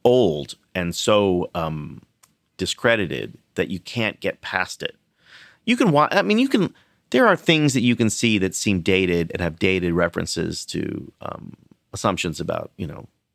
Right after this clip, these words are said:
race, gender, class, those things. And you can still kinda laugh. "Oh, okay, I get it." But then some, some of it's stuff so outrageous that you're like, "I, I can't, it's just,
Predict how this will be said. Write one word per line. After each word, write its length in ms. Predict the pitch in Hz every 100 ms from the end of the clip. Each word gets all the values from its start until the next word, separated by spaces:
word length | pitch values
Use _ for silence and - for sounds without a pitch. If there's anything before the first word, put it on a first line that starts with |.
| _ _ _ _ _ _ -
race, 280 | 92 82 -
gender, 300 | 85 80 80
class, 320 | - 78 76
those 160 | - -
things. 420 | - - _ _ _ _ - _ _ _
And 160 | 127 127
you 60 |
can 120 | 120 123
still 120 | 110
kinda 200 | 95 69
laugh. 140 | -
"Oh, 120 | - 101
okay, 160 | 80
I 100 | 71
get 160 | 71 -
it." 120 | - _ _ _ _ -
But 80 | 110
then 80 |
some, 240 | 113 151 135
some 180 | - 143
of 80 |
it's 100 | 98
stuff 160 | - 87
so 240 | - 131
outrageous 500 | 110 87 92 90 85
that 80 | -
you're 100 | 87
like, 140 | 82 -
"I, 160 | 123
I 40 | 82
can't, 340 | - 131 110
it's 120 | 104 -
just, 260 | 110 -